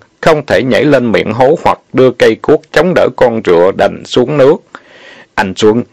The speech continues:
có gì thì mình bàn lại với nhau, dầu sao cũng là bạn đường làm ăn đã hơn chục năm qua." "Tao chẳng cần bạn bè gì với mày. Hôm nay cơ hội đến, tao giết và lắp xuống hố do chính tay mày đào, chỉ có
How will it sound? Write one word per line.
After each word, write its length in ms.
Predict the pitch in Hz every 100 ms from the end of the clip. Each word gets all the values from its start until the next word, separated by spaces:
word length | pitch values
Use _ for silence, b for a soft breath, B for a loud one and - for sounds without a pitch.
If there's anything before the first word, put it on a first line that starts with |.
| _
có 140 | 143 180
gì 140 | 110 90
thì 120 | 95
mình 220 | 87 87
bàn 220 | 90 85 87
lại 120 | 87
với 120 | 143 170
nhau, 320 | 127 120 127 120
dầu 160 | - -
sao 160 | 135
cũng 240 | - 151 175
là 140 | 90 85
bạn 220 | 92 127
đường 220 | 101 95
làm 200 | 95 -
ăn 200 | 110 135
đã 100 | 143
hơn 220 | 165 143
chục 260 | 143 - 151
năm 200 | 143 143
qua." 400 | 135 139 147 160 b b b b b -
"Tao 240 | 151 147 -
chẳng 220 | 175 214
cần 220 | 104 104
bạn 200 | 95 131
bè 160 | 107 101
gì 180 | 98 98
với 120 | 180
mày. 280 | 160 90 85 b b
Hôm 240 | - 151 151
nay 140 | 120
cơ 240 | 113 - 131
hội 220 | 104 113
đến, 220 | 139 214
tao 240 | - 123 123
giết 160 | 151 208
và 140 | 104 90
lắp 200 | 107 -
xuống 180 | - 190
hố 180 | 175 190 143
do 140 | 123
chính 260 | - 185 190
tay 160 | 113
mày 180 | 113 98
đào, 260 | 95 87 87 -
chỉ 160 | 123 143
có 140 | 214